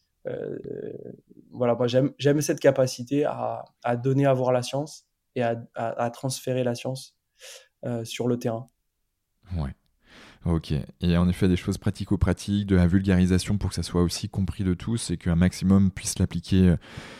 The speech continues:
Speaker 2: ben, sur elle. Euh, c'est, euh, je pense que c'est hyper important. Est-ce que tu as un gris-gris, une croyance, euh, que tu n'oses pas forcément crier sur tous les toits, mais qui te permettent, toi, de,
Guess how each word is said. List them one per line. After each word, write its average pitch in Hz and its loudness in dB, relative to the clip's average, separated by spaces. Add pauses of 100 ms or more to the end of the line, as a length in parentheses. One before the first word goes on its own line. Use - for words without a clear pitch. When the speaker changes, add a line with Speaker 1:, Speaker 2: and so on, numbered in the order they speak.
(140)
Speaker 2:
ben, 113 6
sur 104 2
elle. 98 6
Euh, 82 6
c'est, - -6
euh, 80 2
je - -8
pense 95 -2
que 98 -4
c'est 90 -4
hyper 92 4
important. 92 2 (340)
Est-ce - 4
que 180 6
tu 160 4
as 131 4 (360)
un 101 6
gris-gris, 120 6
une 117 6
croyance, 113 4
euh, 95 6
que 98 0
tu 104 0
n'oses 101 4
pas 110 2
forcément 107 0
crier 113 4
sur 92 4
tous - 2
les 110 8
toits, 127 6
mais 127 8
qui 107 0
te - -16
permettent, 123 4
toi, 131 4
de, 110 8